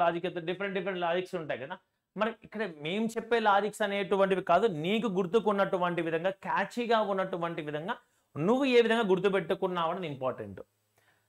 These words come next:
ఇప్పుడు A to Z ఇది మామూలే, ఓకేనా? ఎమ్ముకు ఆపోజిట్ లెటర్ ఎన్, మ్యాన్, ఓకే, ఓకే. మరి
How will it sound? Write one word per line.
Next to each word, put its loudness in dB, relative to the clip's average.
ఇప్పుడు 2
A 8
to 0
Z 2
ఇది 2
మామూలే, 0
ఓకేనా? -2
ఎమ్ముకు 2
ఆపోజిట్ 0
లెటర్ -4
ఎన్, -6
మ్యాన్, -2
ఓకే, -10
ఓకే. -8
మరి 4